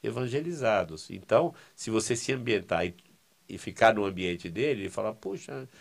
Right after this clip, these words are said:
você já estudou microbiologia?" "Não, eu fiz, eu fiz análises clínicas, né, quando eu era, né,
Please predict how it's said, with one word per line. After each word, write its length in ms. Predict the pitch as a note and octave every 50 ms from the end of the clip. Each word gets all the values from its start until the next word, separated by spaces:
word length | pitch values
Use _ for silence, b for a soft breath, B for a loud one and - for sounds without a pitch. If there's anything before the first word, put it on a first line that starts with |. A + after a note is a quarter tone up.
| b b b b b b b _
você 240 | - - - G3+
já 100 | F3+ D#3+
estudou 500 | D3 - - - A2+ G#2+ A2 G#2+ F#2+ F#2
microbiologia?" 640 | F2+ F2+ F2+ F#2 F#2+ F2+ F2+ G2 G2 F#2+ G2+ C3+ F3+ G#3
"Não, 160 | A3 G3+ F#3 E3+
eu 40 | G#2
fiz, 280 | - - A2+ G#2+ A2
eu 100 | A2+ G#2+
fiz 300 | - - A2+ A2+ A2 A2
análises 440 | A2 G#2 G#2+ A2+ A2 G#2+ A#2+ B2 A#2+
clínicas, 520 | - - G2 F#2+ E2 D2 C#2 - - D#2+ E2
né, 100 | E2+ E2+
quando 200 | E2+ - F2 F2 F2+
eu 40 | F2
era, 240 | F2+ F2 E2+ E2 E2 E2+ E2 - - - - -
né, 160 | - - -